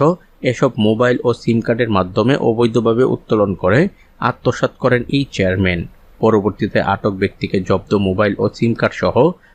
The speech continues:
হাতিয়া থানায় হস্তান্তর করে নৌবাহিনী। হাতিয়া থানার ওসি জিসান আহমেদ বলেন, আটক ইউপি চেয়ারম্যানকে থানায় সোপর্দ করা হয়েছে। নৌবাহিনীর পক্ষ থেকে এখনো কোনো লিখিত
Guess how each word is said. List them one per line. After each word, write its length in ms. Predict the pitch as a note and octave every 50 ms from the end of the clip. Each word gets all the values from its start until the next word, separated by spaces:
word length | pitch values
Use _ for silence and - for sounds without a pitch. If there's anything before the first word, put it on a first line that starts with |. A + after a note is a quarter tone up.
| _ _ -
হাতিয়া 360 | A2 A2 - - B2+ B2+ B2
থানায় 380 | - - A#2+ B2 B2 A#2+ G#2+
হস্তান্তর 500 | - G#2+ - - - B2 A#2 - - A2+ -
করে 200 | - F#2+ F#2+ C#3 C#3
নৌবাহিনী। 580 | A2+ F#2+ F2+ E2+ F2+ F2 - F#2 F#2 F2+ F2 D2+ - - - - -
হাতিয়া 380 | - C3 B2 - - C#3 C#3+ C#3
থানার 360 | - - D3 C#3 C#3 C#3 C3
ওসি 300 | - B2+ A#2 - - B2+
জিসান 340 | A#2 A2+ A#2 A#2 - B2 A#2+ A#2+
আহমেদ 340 | A#2 A#2 A2 G#2+ G#2 F2 D#2+
বলেন, 280 | F#2+ F#2 F2+ G#2+ C3 F3 G3+ - - - - - -
আটক 340 | A#2 B2 - - C3 A#2+ - -
ইউপি 320 | C#3 B2+ B2 - - C3
চেয়ারম্যানকে 540 | B2 - C3 A#2 A#2 A#2 A2+ A#2 A2+ - C3+ A#2 -
থানায় 280 | - A2+ A2+ A#2 A#2 A2+ -
সোপর্দ 360 | - A2 - - A#2+ A2+ A#2 A#2+
করা 220 | G#2+ G2 F2+ F2
হয়েছে। 400 | E2+ F#2+ F2 F2 - - - F#2+ F2 - - _ _ _ _ _ _ _
নৌবাহিনীর 580 | - G#2+ G#2 G2+ F#2 F2+ E2 G#2 G2+ G#2 F#2+ -
পক্ষ 220 | G2 F2+ - - - A#2
থেকে 280 | - G#2 F#2 - - C#3+ F3 F#3+ - _ _ _ _ -
এখনো 360 | B2+ B2 - - C#3 C3 C3
কোনো 200 | - - C3 B2+ A#2+
লিখিত 420 | G#2+ A2+ A2 - - C3+ B2+